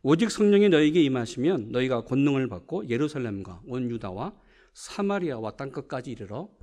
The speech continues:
내 증인이 되리라." 하시니라. 할렐루야. 부활하신 예수님께서 예루살렘에서 사십 일 동안 제자들과 함께 계시면서 하나님의 나라와 천국 복음을 확실하게 증거해 주었습니다.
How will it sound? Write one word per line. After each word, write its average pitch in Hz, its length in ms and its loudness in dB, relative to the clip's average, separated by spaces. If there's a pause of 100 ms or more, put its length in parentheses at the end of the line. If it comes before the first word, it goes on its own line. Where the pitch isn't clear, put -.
(240)
내 107 280 -2
증인이 113 600 -4 (360)
되리라." 98 600 -8 (380)
하시니라. - 720 -12 (800)
할렐루야. 139 560 -10 (1800)
부활하신 185 380 6
예수님께서 165 680 2 (1700)
예루살렘에서 208 680 2
사십 185 400 -4
일 202 120 -2
동안 190 580 0 (460)
제자들과 185 540 -2
함께 180 360 -2
계시면서 123 680 -6
하나님의 214 500 -4
나라와 120 400 -4
천국 202 360 -8
복음을 147 520 -6
확실하게 214 680 -8
증거해 147 320 -6
주었습니다. 92 640 -14